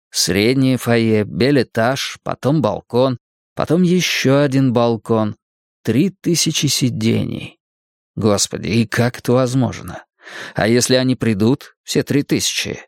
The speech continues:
и каждый восьмилетний шкет будет выбегать пописать раз в полчаса? Я устремился наверх. Наверное, там,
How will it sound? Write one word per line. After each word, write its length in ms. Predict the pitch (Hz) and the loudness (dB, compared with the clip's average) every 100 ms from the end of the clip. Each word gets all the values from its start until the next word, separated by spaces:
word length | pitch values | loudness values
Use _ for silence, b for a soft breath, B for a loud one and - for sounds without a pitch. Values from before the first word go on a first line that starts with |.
| _ _ _ - | _ _ _ -4
и 200 | 92 - | -4 -2
каждый 440 | - 123 160 160 175 | 0 2 2 2 0
восьмилетний 680 | 165 151 156 127 127 127 104 | 2 2 2 2 2 0 0
шкет 340 | - 107 135 | -2 0 0
будет 320 | 131 127 113 | 0 -2 -2
выбегать 480 | 101 90 90 110 - | -2 -2 0 -2 -2
пописать 680 | 117 - 202 - - - - - | -6 -4 -4 -4 -4 -12 -10 -2
раз 260 | 135 98 | -2 -2
в 80 | - | -6
полчаса? 580 | 107 98 - - 85 - - _ _ _ _ _ _ _ _ _ | -6 -4 -2 -2 -4 -12 -20 _ _ _ _ _ _ _ _ _
Я 340 | - 85 98 151 | -4 0 2 2
устремился 640 | - 143 143 120 123 123 | 0 0 2 2 2 2
наверх. 600 | 123 104 - - - _ _ _ _ _ _ _ _ | 2 0 -4 -12 -18 _ _ _ _ _ _ _ _
Наверное, 560 | - 85 101 143 165 160 | -4 0 2 2 2 2
там, 500 | - 120 139 143 | 0 0 0 -2